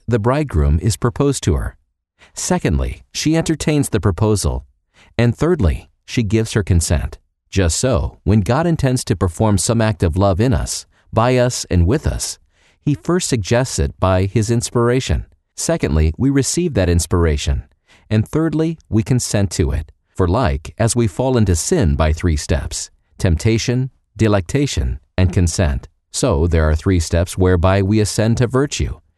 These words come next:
inspiration as opposed to temptation, delectation in God's inspiration as opposed to that of temptation, and consent to the one instead of to the other.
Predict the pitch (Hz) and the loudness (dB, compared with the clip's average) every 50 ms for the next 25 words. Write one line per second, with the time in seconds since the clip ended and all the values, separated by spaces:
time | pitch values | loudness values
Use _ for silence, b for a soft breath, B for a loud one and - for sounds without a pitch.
0 | b b b b b 110 113 - - - 113 110 120 131 139 - - - - - | b b b b b 0 0 0 0 0 0 2 2 0 0 0 -2 -4 -4 -4
1 | - _ - - 82 78 87 82 - 95 92 90 - - 92 - - 98 95 - | -8 _ -2 0 0 2 2 0 2 2 0 2 0 -2 -2 0 2 0 0 2
2 | - 104 110 113 - - - - - _ _ - 95 113 110 113 113 - - 123 | 0 0 -2 -2 -2 -4 -4 -4 -6 _ _ -2 0 2 2 2 0 0 0 0
3 | 131 143 - - - 78 - - _ - 92 95 87 80 - 92 95 92 80 90 | 0 0 0 0 0 -2 -2 -4 _ 0 0 2 2 2 2 2 2 2 2 2
4 | 92 87 - - 90 82 80 90 98 110 - - - 64 65 - _ _ _ b | 2 2 2 0 0 2 2 2 0 0 0 -2 -4 -4 -4 -6 _ _ _ b
5 | b b b 104 92 98 87 - - 143 147 104 - - 98 87 80 87 87 87 | b b b 0 0 0 -2 -2 0 0 0 0 0 0 0 2 2 4 4 2
6 | 85 80 - 95 85 85 - 110 113 117 - - 71 62 - - _ _ _ _ | 2 0 0 0 0 2 0 0 -2 -2 -2 -2 -2 -4 -4 -8 _ _ _ _
7 | - 104 101 92 82 110 104 87 - - 127 127 90 - - 95 85 85 85 107 | 0 0 2 2 4 2 2 2 2 0 -2 -2 0 -2 -2 2 2 2 2 2
8 | 131 120 87 71 73 78 82 - _ - 113 104 - - - 147 147 110 85 - | 2 2 4 4 4 2 2 0 _ 0 0 0 0 0 -2 0 0 0 0 0
9 | - 101 90 90 92 95 92 90 - - - - - | 0 0 2 2 2 2 2 2 0 -2 -4 -6 -10